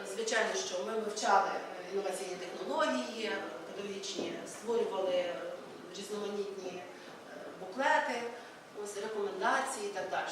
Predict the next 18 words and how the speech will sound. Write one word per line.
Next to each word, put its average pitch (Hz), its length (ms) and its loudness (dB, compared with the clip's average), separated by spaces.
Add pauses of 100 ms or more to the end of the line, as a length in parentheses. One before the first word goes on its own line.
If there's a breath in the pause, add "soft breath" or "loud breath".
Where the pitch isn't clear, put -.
(120)
Бачите, 202 300 -8
розробляли 196 420 -2
методичні 196 500 0
рекомендації 233 680 0
педагогам 202 400 -2
школи 226 420 0 (200)
про 190 180 -2
впровадження 220 960 2 (100)
інноваційних 202 540 0
освітніх - 460 -6
технологій. - 560 -6 (920 loud breath)
Так, 247 140 0 (100)
був 277 120 0
створений, 226 400 2
бачите, 220 320 0
такий 196 180 -4 (100)
буклет 277 300 2 (100)
випущений, 220 680 0